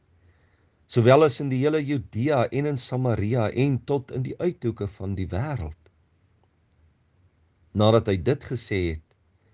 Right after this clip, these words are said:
is hy opgeneem terwyl hulle dit sien.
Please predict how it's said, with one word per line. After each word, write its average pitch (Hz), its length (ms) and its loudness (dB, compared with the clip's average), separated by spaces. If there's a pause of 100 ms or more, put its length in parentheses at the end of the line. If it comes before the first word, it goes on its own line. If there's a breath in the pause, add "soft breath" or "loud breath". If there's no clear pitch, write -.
(640)
is 92 80 -6
hy 113 180 4
opgeneem 160 680 -4
terwyl 90 440 -2
hulle 110 160 2
dit 110 220 -8
sien. 82 360 -10